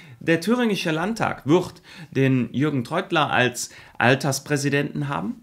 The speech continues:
Und dann ist die Frage, wer wird Landtagspräsident? Weil das obliegt der Partei mit den meisten Stimmen im Landtag.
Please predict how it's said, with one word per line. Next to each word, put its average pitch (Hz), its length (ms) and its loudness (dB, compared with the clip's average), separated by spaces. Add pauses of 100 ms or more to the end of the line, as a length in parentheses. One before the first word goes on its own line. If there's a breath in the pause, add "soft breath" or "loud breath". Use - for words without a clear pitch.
Und 190 580 2
dann 156 160 0
ist - 220 -4
die 170 60 -2
Frage, 143 460 -2
wer 156 180 -2
wird 185 260 -10
Landtagspräsident? 131 1200 -2
Weil 135 120 0
das 170 180 -2
obliegt 185 560 -2
der 185 80 4
Partei 170 480 0
mit 185 200 -4
den 165 140 0
meisten 170 400 -4
Stimmen 226 720 -2
im 104 180 -2
Landtag. 95 600 -4